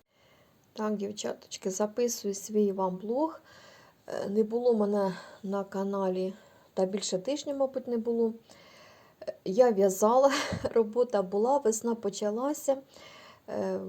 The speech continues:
дуже важко, хто не знає, хто знає, я ще студент, у мене зараз практика, я ще староста групи, тому в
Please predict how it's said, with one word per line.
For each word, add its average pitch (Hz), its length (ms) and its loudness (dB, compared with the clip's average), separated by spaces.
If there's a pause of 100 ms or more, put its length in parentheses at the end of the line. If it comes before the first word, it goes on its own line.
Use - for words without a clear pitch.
(180)
дуже 220 400 -2
важко, 185 500 0
хто 202 220 -6
не 202 120 0
знає, 196 400 2
хто 196 220 -4
знає, 285 360 0
я 220 160 4
ще 220 200 -2
студент, 254 540 2
у 220 40 0
мене 226 220 4
зараз 190 340 -2
практика, 208 600 -2 (640)
я 220 200 4
ще 208 160 -2
староста 190 560 0
групи, 226 460 2
тому 220 340 0
в 214 60 -2